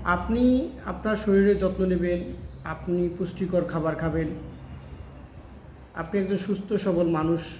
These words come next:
আহ, হবেন, শরীরের যত্ন নেবেন।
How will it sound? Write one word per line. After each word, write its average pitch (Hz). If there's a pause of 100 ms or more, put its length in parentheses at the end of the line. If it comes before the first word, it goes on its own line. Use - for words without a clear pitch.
(720)
আহ, -
হবেন, 170
শরীরের 185
যত্ন 170
নেবেন। 160